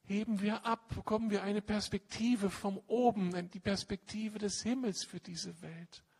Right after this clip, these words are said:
Und das ist das Geheimnis eines gesegneten Lebens, dass wir uns tragen lassen von diesem Wind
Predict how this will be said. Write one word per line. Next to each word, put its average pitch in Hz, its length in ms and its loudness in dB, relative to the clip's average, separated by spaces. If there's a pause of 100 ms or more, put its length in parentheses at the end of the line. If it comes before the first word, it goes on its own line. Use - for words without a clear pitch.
(960)
Und 180 100 -8
das 180 100 -2
ist 214 140 -2
das 226 140 -4
Geheimnis 220 560 2
eines 196 300 0
gesegneten 202 720 0
Lebens, 208 460 2
dass 190 200 -2
wir 208 100 0
uns 190 200 2
tragen 226 520 4
lassen 185 360 2
von 208 200 0
diesem 202 420 -2
Wind 233 320 0